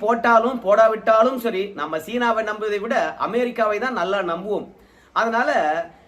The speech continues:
இந்தியா நட்பு நாடு, சீனா கிட்ட இழந்துட்டுமே அப்படின்னு வருத்தப்படலாம். ஆனா ரஷ்யா என்ன அமெரிக்காவுக்கு நட்பு நாடா? இன்னைக்கு ரஷ்யா வளம் இல்லாம இருக்கலாம், ஆனால் அமெரிக்காவுக்கு இணையான ராணுவ பலம் கொண்டது ரஷ்யா இல்லையா?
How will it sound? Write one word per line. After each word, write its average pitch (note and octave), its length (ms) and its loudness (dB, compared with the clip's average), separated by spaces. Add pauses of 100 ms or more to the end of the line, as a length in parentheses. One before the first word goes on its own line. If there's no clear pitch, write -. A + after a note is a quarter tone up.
(160)
இந்தியா C#4+ 380 0 (120)
நட்பு A3+ 280 -4
நாடு, F3 240 0 (240)
சீனா C#4+ 240 -2
கிட்ட B3 240 -4
இழந்துட்டுமே A3+ 480 0 (120)
அப்படின்னு G3+ 280 -4
வருத்தப்படலாம். G3 680 -2 (300)
ஆனா E3 140 -2 (140)
ரஷ்யா G3 280 0 (120)
என்ன A3+ 100 -4 (100)
அமெரிக்காவுக்கு G3 540 -4
நட்பு D#3 280 -6
நாடா? C#3 280 -2 (920)
இன்னைக்கு G#3 460 0 (260)
ரஷ்யா G#3 380 2
வளம் A3+ 260 4
இல்லாம A#3+ 280 2
இருக்கலாம், G3+ 440 0 (440)
ஆனால் F3 480 0 (480)
அமெரிக்காவுக்கு G3+ 720 0 (100)
இணையான G#3 480 0
ராணுவ A3 300 2 (100)
பலம் G3 220 0
கொண்டது F#3+ 300 -2
ரஷ்யா G#3+ 340 -2
இல்லையா? B2 280 -4